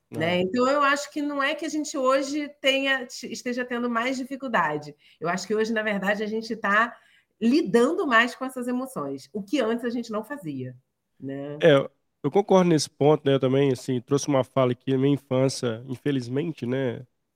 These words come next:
Speaker 2: perdurou muito, né? Engole o choro, homem não chora, né? Carne de homem dá
Speaker 1: É.
Speaker 2: pastel e por aí vai. E,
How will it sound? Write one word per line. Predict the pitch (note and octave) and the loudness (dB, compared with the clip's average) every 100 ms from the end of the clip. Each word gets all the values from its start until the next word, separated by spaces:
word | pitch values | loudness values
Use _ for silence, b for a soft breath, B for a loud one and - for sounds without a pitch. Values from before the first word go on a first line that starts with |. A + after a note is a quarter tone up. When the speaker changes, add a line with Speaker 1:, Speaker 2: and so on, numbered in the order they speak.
| _ | _
Speaker 2:
perdurou | - C#3 C#3 C#3 | 2 6 8 8
muito, | B2+ C#3+ D3+ | 6 2 0
né? | C3+ | 0
Engole | C3 C3 | 2 0
o | A#2 | -2
choro, | - C#3+ B2+ | -2 0 0
homem | B2+ B2+ | 0 0
não | A2+ | -2
chora, | - - C#3+ C3+ | -4 0 2 4
né? | A#2 C3 | 2 -2
Carne | - C3+ C3 | 0 0 2
de | C3+ | 0
homem | B2+ | 0
dá | B2+ | 0
Speaker 1:
É. | B2 | 0
Speaker 2:
pastel | A2+ G#2+ - C3 C3 | -4 -6 -4 0 0
e | C3+ C3 | 0 0
por | C#3 | 2
aí | C#3 C#3 | 4 2
vai. | A#2 A2 - _ _ _ - | 0 -4 -12 _ _ _ 0
E, | E3+ F3+ E3+ - | 6 8 8 4